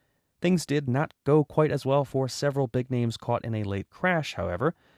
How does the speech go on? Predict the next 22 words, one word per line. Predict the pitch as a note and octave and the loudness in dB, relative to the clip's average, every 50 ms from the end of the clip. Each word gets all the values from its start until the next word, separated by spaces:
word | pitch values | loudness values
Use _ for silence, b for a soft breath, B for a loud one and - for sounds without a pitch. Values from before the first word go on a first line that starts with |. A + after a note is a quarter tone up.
| b b b | b b b
with | b E3+ F3+ - | b 0 0 0
Simon | - - D3 C3 C3 B2+ A#2 | -2 -4 -4 -2 -2 0 0
Yates | A#2+ D3+ F#3 F#3+ - - - | 0 -2 -2 -4 -6 -6 -6
and | F3 E3+ F3 E3+ | -4 -2 -2 -2
Elia | - - C3 C#3 C#3 B2+ | 0 0 2 4 4 4
Viviani | A#2 A#2+ G#2+ G#2 G#2+ A#2 A#2+ A#2 A#2 B2+ - - | 4 2 2 2 2 2 2 0 0 -2 -2 -2
among | - G2 G2 F#2+ F#2+ F#2 | -4 -4 -2 -2 -2 -2
the | G2 G#2+ F#2 | -2 -2 -2
many | F#2 G#2 B2+ E3 D#3 | 0 0 0 0 0
riders | A#2 A2+ A2+ A#2 A#2+ A#2+ - - | 2 2 0 0 0 -2 -4 -4
hitting | - D#3+ F3+ F3 | -4 -2 -2 -2
the | D#3 | -2
deck | C3 C3 C3 C3+ - | 0 0 0 0 -2
hard | - - D3 D#3+ E3+ D3+ B2 G#2+ | -4 0 2 4 4 4 4 2
inside | A2+ A2+ - B2+ B2 - | 0 -2 0 -2 -2 -2
the | A2+ G#2 | -4 -4
last | G2 G2 G#2 G#2+ - - | -2 -2 -4 -4 -6 -12
two | - - - G2+ | -12 -8 -8 -8
kilometers | - - - G#2 A2+ C3 C#3 C#3 C#3+ C#3 C3 - | -6 -4 -4 -2 -2 -2 -2 -2 -2 -4 -4 -6
of | - F2 F2+ E2+ | -8 -10 -10 -10
the | G2+ F2 | -10 -6
race. | E2 A2+ A2+ G#2 - - - - | -2 -2 -2 -2 -4 -10 -16 -16